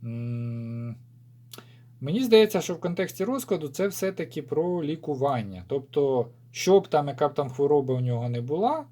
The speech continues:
що які б там проблеми зі здоров'ям не були, має це все-таки завершитись позитивно. Стосовно завершення кар'єри, ну, трошки б воно по-іншому виглядало, хоча це завершення циклу.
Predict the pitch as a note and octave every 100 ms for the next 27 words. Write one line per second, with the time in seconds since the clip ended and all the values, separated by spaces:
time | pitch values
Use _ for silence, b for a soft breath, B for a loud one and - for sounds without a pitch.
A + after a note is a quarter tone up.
0 | - - D3 C3 D3+ C#3+ C3+ C3 C3+ C3+
1 | C3+ B2 A#2+ A#2+ C3 B2+ A#2+ A#2+ A#2 A#2
2 | A#2+ A2+ B B - F3+ B3+ A#3+ G#3+ -
3 | F#3+ - F3 D#3+ D3+ C3 C3+ F3 - D#3
4 | B2+ - B2+ B2+ B2 G#2 F2+ F#2 - B
5 | B - D#3 A#3 B3 A3 A3+ A#3 A#3 A3+
6 | A3 A3 A3 A3+ C4 B3 F3 - b b
7 | b b b b b - D3+ E3 G#3 B3+
8 | C4 B3+ A3 - A3 A#3+ - B3 A#3 A3+
9 | A3 G3+ C3+ B2 A#2 A2 G#2+ A#2 D3 D#3
10 | A#3 D4+ G3+ A2+ - - - - F3 B3
11 | D#4+ E4 B3 A3 F#3+ A3 A3 G#3 G3+ F#3+
12 | E3+ B2+ - -